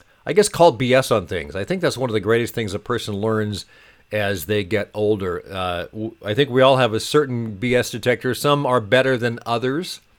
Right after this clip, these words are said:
you know, and you look back and you, you, you see things that you fell for that you shouldn't have.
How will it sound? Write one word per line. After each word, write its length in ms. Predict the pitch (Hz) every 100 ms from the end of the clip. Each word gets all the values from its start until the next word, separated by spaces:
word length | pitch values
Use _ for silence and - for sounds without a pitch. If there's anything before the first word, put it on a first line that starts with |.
| _ _ _ _ _ _
you 120 | 104
know, 280 | 104 101 113
and 200 | 110 107
you 80 | 113
look 180 | 127 120
back 240 | 123 127
and 100 | 120
you, 180 | 113 120
you, 220 | 113 110
you 300 | 107 113 110
see 200 | - 135
things 300 | 127 127 117
that 80 | 107
you 200 | 110 113
fell 360 | - - 127 135
for 320 | 135 113 120
that 80 | 110
you 120 | 104
shouldn't 320 | - 151 143
have. 340 | 120 92 104